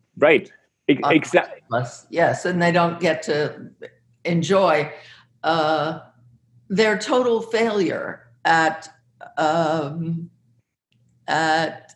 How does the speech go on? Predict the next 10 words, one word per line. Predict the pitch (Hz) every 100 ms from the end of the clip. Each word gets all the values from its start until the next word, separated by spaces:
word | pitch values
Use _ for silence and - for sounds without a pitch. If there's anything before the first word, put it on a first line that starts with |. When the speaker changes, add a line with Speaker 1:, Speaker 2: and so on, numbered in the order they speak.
| _ 147
Speaker 2:
uh, | 151 156 156
managing | 160 202 196 175 165 135 143 - _ _ _ _ _ _ _ _
their | 165 147 143
posthumous | - 143 - 143 131 139 - - -
existence. | 147 - - - - - - _ _ _ _ _ _ _ _ _ _ _ _ -
Speaker 1:
So | 127 165
y-, | 131
th-, | 135 -
there | 156
are, | 156